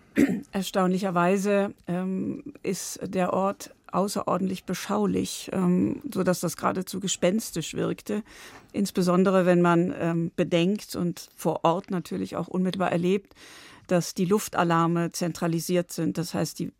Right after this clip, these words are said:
werden im ganzen, äh, Land, ähm, ausgelöst, ähm, so dass man tatsächlich das Gefühl hatte, man ist in einem Kriegsgebiet. Ähm, mit den Ohren und mit den Augen, äh, sah man auf eine sehr befriedete,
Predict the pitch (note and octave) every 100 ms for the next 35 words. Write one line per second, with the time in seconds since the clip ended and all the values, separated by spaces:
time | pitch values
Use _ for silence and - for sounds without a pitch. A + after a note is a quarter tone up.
0 | - - - E3+ E3+ E3+ F#3 - G3 F#3
1 | - F3 E3+ - - - - - E3+ E3+
2 | F#3 - - - - - - - F3 E3+
3 | E3 E3 C#3+ - F3 G3 - G3+ G3+ G#3
4 | - - - - F3 F3 - - - F3
5 | F3+ F3+ F#3+ F3 - _ - F#3+ - F#3
6 | F3+ F#3+ - _ - D#3+ F3+ - G#3+ A#3
7 | F3 F3 F3 E3+ - F3+ - - F3 -
8 | G3+ - G3 F3 G3+ - - - - -
9 | _ F3 F3 F3 F3 - F3+ F3 F3+ E3+
10 | G#3+ A3+ D#3+ F#3 G3 E3+ F#3 F3+ E3+ -
11 | E3+ A#3 A#3 E3+ F#3+ G#3+ - F#3+ F#3 F3+
12 | F3+ E3+ F#3+ G#3 G3 - - F3+ F3+ F3+
13 | F#3 F#3 F#3+ - G3 A3 G#3 F#3+ F3+ F3